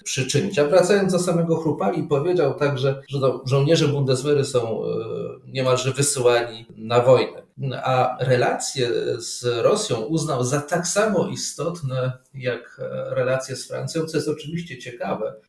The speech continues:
e, choćby z tego powodu, że, mm, Francja i Niemcy tworzyły taki tandem dyplomatyczny, który starał się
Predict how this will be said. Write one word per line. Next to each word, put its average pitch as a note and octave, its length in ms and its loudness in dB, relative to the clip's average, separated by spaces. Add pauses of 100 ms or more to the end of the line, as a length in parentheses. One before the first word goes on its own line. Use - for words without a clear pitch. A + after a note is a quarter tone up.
(160)
e, C#3+ 180 -8
choćby D3 280 0
z - 100 -4
tego D3 240 2
powodu, B2+ 480 -2
że, A#2+ 360 -2 (340)
mm, C#2 340 -8 (100)
Francja C3 600 0
i C3 140 -6
Niemcy C#3+ 540 -4 (380)
tworzyły C3+ 760 2 (180)
taki - 320 -8
tandem D3 420 2
dyplomatyczny, A#2 760 -6
który A2 420 -8
starał A#2 380 -6
się A2+ 260 -6